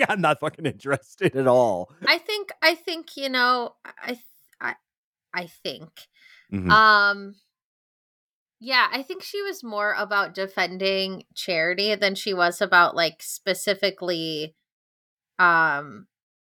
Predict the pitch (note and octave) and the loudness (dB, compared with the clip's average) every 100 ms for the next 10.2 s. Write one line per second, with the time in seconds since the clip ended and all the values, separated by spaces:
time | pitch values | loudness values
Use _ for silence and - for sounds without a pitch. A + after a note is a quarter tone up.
0 | _ _ _ F3+ E3+ C#3+ C#2 - - - | _ _ _ -18 -12 -12 -12 -16 -20 -20
1 | - _ _ _ - A#2+ - - A3 G3+ | -20 _ _ _ 2 2 2 2 4 4
2 | D2+ C4 C#4 C4+ B3+ B3 A#3 G#3 A3+ - | 4 2 4 4 4 0 0 2 0 2
3 | A3 D4+ - F#3+ G3+ F3+ F#3+ G3 F3 F#3 | 2 2 2 4 4 4 6 6 4 2
4 | E3+ D#3 D#3+ G3 D3+ F#3 G3 C#3+ C3+ C3 | 2 2 0 0 0 2 2 2 4 4
5 | B2 B2 F3+ E3+ E3+ E3 D#3+ - C#3+ C#3+ | 6 4 0 -2 -6 -10 -10 -10 -10 -8
6 | A3+ G#3+ - _ _ _ - F3+ - F3 | -6 -8 -12 _ _ _ 0 0 2 0
7 | D3 F#3 E3 D3 - C3+ G2+ _ D3 E3 | 4 4 4 -2 -2 -4 -6 _ -8 -6
8 | C#3+ - _ - F#3+ G3 B2+ F2+ C#2+ D2 | -6 -8 _ -8 -2 -2 -2 -4 -10 -2
9 | G2 G#2+ F2+ E2 _ _ - B2 - A#2+ | 0 2 -2 -8 _ _ -12 -6 0 0
10 | G#2 | 0